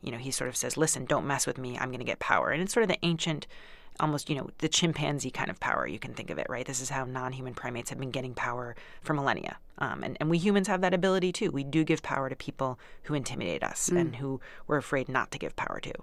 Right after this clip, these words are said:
Speaker 1: In terms of whether narcissism is, is part of our genetic profile, on the one hand, yes, absolutely. There, there is a genetic basis for narcissism, which is to say, if you have a certain profile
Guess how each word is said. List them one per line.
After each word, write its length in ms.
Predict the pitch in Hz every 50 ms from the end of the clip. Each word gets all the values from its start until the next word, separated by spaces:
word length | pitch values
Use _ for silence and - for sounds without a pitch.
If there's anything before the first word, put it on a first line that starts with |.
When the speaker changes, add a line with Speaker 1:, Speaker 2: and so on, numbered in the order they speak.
| - - - - - - - - - - - -
Speaker 1:
In 60 | 180
terms 240 | 175 233 226 226 220
of 80 | 190
whether 200 | 196 190 175 165
narcissism 760 | 156 147 147 151 160 202 - - 175 - - 131 127 123 123
is, 100 | 127 123 -
is 160 | - 135 -
part 200 | - - - 135
of 80 | 139 135
our 120 | 127 131
genetic 260 | 135 127 135 131 131 -
profile, 540 | - 143 135 123 - 123 117 120 120 113 - - - - - - - - - - - - -
on 60 | 165
the 60 | 165 170
one 100 | 180 180
hand, 220 | 170 165 165 165
yes, 340 | 180 175 - - - - - -
absolutely. 680 | - 127 127 - - 143 143 135 139 - - 123 117 120
There, 280 | 117 131 123 120 - -
there 320 | - 139 131 127 123 - - -
is 240 | 139 135 127 127 - -
a 100 | - 131
genetic 460 | 123 - 135 131 131 131 127 - -
basis 420 | - 123 123 117 - - - - -
for 140 | - 131
narcissism, 720 | 123 120 120 135 - - 160 170 170 170 185 190 196 208 202 - - -
which 160 | - 143 - -
is 100 | 131 -
to 80 | - 135
say, 260 | - 139 131 127 -
if 160 | - 143 -
you 80 | - 156
have 220 | 143 143 131 123
a 80 | 127 120
certain 320 | - - - - 156 151
profile 640 | 147 - - 160 147 - - 135 123 120 123 123 127